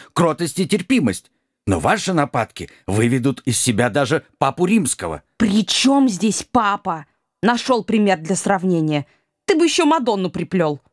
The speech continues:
Speaker 1: «Не смейте так пренебрежительно отзываться о светлом образе Девы Марии», возвысил голос богобоязненный рыцарь.
Speaker 2: О, при чём тут она?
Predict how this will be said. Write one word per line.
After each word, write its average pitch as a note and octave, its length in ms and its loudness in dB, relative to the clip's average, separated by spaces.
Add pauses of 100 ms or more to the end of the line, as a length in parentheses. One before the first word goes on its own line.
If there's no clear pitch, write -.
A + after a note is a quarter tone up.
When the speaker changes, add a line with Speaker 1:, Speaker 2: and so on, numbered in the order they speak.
Speaker 1:
«Не D#3+ 180 4
смейте F3 480 0
так - 240 -2
пренебрежительно C#3 960 2 (180)
отзываться C#3 640 0
о - 160 -4
светлом D#3 520 -2
образе C#3 500 -2
Девы C3 320 0
Марии», D3 500 0 (340)
возвысил A#2+ 680 0
голос E3 480 0 (100)
богобоязненный A2+ 1000 -2
рыцарь. F#2+ 500 -4 (180)
Speaker 2:
О, B3 920 2 (340)
при B3+ 260 2
чём C4 520 2
тут B3 360 0
она? A#3 760 2